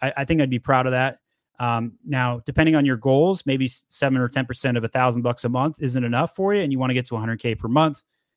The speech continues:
That would change my answer, of course. Uh, but, but January, you should see, like, thirty to fifty percent gains in January, typically.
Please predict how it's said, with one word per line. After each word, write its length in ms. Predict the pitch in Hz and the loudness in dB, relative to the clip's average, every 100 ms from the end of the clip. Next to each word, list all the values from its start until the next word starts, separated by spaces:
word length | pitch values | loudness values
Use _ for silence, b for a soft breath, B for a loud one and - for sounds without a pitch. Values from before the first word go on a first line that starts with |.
| _ - | _ -6
That 120 | 139 | -2
would 120 | 139 | -2
change 320 | 127 139 127 | 0 0 0
my 100 | 123 | -2
answer, 380 | 120 120 - 123 | -2 -4 -2 -4
of 100 | 104 | -4
course. 480 | - 113 107 - - _ _ _ _ | -4 -4 -2 -6 -12 _ _ _ _
Uh, 400 | 113 107 107 104 | -6 -4 -4 -4
but, 360 | 104 - 131 139 147 | -8 -6 -4 -2 -2
but 120 | 139 | -4
January, 500 | 123 160 196 196 196 | 0 0 2 4 4
you 140 | 185 170 | 2 -4
should 180 | - | -6
see, 260 | - 170 151 | -6 -2 0
like, 220 | 139 123 | 0 -2
thirty 380 | - - 156 147 | -6 -2 2 2
to 100 | 131 | 0
fifty 320 | - 135 131 | 0 -2 -2
percent 400 | 123 131 135 120 | -6 -2 -2 -4
gains 360 | 110 113 113 104 | -4 -2 -2 -2
in 120 | 107 | -4
January, 500 | 107 107 107 101 101 | -2 -2 -2 -2 -2
typically. 500 | - 123 131 175 208 | -4 -4 0 0 -2